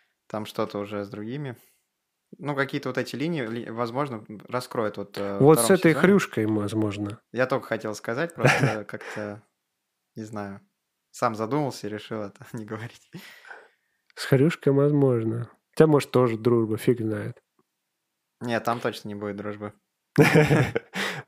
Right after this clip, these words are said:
Speaker 2: Давай сделаем доставочку.
Speaker 1: Да-да-да.
Speaker 2: На кого ты ставишь? Любовные линии какие?
Speaker 1: Ну вот, э,
Speaker 2: Может, Джепард, Джепард с этой, с которой в зоопарке была? Ну, женщина.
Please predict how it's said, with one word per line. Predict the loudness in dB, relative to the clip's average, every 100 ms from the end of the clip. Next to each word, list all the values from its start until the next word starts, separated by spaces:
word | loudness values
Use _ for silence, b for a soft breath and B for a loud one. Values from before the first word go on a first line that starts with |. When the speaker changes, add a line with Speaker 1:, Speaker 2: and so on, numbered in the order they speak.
| _
Speaker 2:
Давай | 6 6 6
сделаем | 4 4 4 4
доставочку. | 2 2 2 2 2 -4 -8 -10
Speaker 1:
Да-да-да. | -6 -4 -4 -6 -8 -12 -16 0
Speaker 2:
На | 2
кого | 4 2 2
ты |
ставишь? | -2 -2 -2 0
Любовные | 2 4 4 4 4 4
линии | 4 2 -2
какие? | -4 -6 -6 -10 b b b b _ _ _ _ _ _ _ -6
Speaker 1:
Ну | 0
вот, | 2 2 0
э, | 2 2 0 -2 -6 -10 _ B B B _ _ _ 4
Speaker 2:
Может, | 6 6
Джепард, | 6 6 6 2 0 -2
Джепард | 2 4 4 2 -2
с | 2
этой, | 4 4 2 -2 -4 -12
с | -14
которой | 0 2 4 2
в | 4
зоопарке | 4 2 2 -4
была? | -6 -6 -6 -12 _ _ _ _ _
Ну, | -2 0
женщина. | 2 0 -2 -8